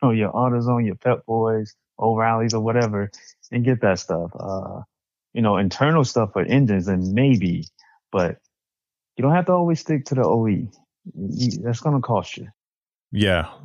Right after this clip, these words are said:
Speaker 2: So I think what you're saying is the home maintenance stuff. So if you need new wiper fluid, um, I almost said a turn signal fluid. So if you need new,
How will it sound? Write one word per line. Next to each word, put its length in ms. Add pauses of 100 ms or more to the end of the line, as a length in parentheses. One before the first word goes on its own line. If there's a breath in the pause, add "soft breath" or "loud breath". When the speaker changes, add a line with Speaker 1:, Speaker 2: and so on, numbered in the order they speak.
(160)
Speaker 2:
So 260
I 60
think 200
what 100
you're 160
saying 320
is 240
the 180
home 320
maintenance 480
stuff. 360
So 180
if 100
you 100
need 220
new 160
wiper 340
fluid, 480 (380)
um, 480
I 100
almost 260
said 300 (400)
a 120
turn 240
signal 280
fluid. 300 (460 soft breath)
So 120
if 80
you 80
need 280
new, 320